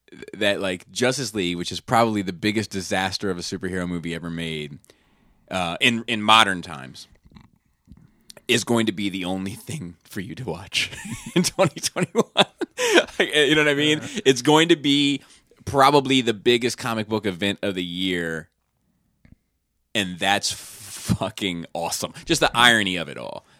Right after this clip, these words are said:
Speaker 1: that it was, like, this
Speaker 2: Yeah.
Speaker 1: shit show, and now it's gonna be pretty much all you got.
Speaker 2: Um, so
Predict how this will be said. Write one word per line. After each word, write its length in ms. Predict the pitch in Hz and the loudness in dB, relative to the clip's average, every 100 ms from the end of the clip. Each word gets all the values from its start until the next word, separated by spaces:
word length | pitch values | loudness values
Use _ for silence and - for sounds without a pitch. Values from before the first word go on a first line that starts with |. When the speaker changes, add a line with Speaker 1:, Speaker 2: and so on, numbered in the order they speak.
| - | -4
Speaker 1:
that 120 | 104 | 0
it 60 | |
was, 140 | 104 110 | 0 0
like, 160 | 101 | -2
this 140 | 98 95 | -4 -6
Speaker 2:
Yeah. 120 | 120 | -4
Speaker 1:
shit 300 | 95 135 123 | 0 0 0
show, 600 | - 113 95 92 90 85 _ | -2 -4 -2 -2 -6 -8 _
and 200 | 98 92 | -10 -6
now 280 | 92 95 95 | -2 0 0
it's 120 | 90 | -4
gonna 160 | - 92 | -6 -6
be 140 | 87 | -6
pretty 240 | 85 127 104 | -8 -6 -4
much 200 | 92 - | -4 -6
all 160 | 87 85 | -6 -6
you 140 | 76 | -6
got. 260 | 73 71 - _ _ _ _ _ _ _ _ _ _ _ - _ - - _ | -10 -12 -14 _ _ _ _ _ _ _ _ _ _ _ -20 _ -20 -20 _
Speaker 2:
Um, 320 | - 110 110 | -10 -8 -8
so 400 | 113 - 117 113 | -8 -6 -6 -6